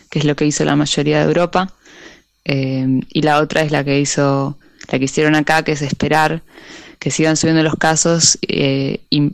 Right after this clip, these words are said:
empezar a poner medidas una, bueno, no sé, no sé cuándo van a terminar de, de imponer medidas, pero creo que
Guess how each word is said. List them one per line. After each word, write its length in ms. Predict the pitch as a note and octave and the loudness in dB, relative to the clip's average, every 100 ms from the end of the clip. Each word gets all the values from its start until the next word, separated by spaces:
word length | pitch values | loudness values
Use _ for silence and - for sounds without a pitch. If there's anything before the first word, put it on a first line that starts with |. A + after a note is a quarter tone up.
| - | -2
empezar 360 | D3 C#3+ - D#3 | -2 -2 0 0
a 100 | D#3 | 0
poner 260 | D3+ D3+ | 0 2
medidas 580 | D3+ D3+ D3+ D#3 D#3 - - - - - - _ _ - | 2 2 2 2 -2 -8 -16 -20 -20 -20 -20 _ _ -2
una, 460 | D#3+ D#3+ D3+ D3+ - - - _ | 2 4 4 2 -2 -10 -12 _
bueno, 400 | - E3 D#3 - - - | -2 0 2 -2 -6 -4
no 100 | E3 | 0
sé, 240 | E3 F3 - | 2 0 2
no 160 | D#3+ | 0
sé 200 | D#3+ E3+ - _ _ _ - - | 2 -2 -4 _ _ _ -20 -6
cuándo 340 | F3 D#3+ D#3 | 0 2 4
van 120 | D3 | 2
a 60 | D3+ | 2
terminar 400 | D3 C#3+ D3 D3+ | 2 2 2 2
de, 220 | D3 C#3+ | 0 -2
de 260 | - D3 - - _ | -2 -2 -4 -10 _
imponer 440 | D3+ C#3+ D#3 D3+ D#3+ | -2 -2 0 2 2
medidas, 380 | D#3 D#3+ F3 D#3+ | 4 2 2 0
pero 200 | D#3 C#3 | -2 -2
creo 220 | D3+ D3+ | 0 0
que 260 | C#3+ C#3+ | 0 -2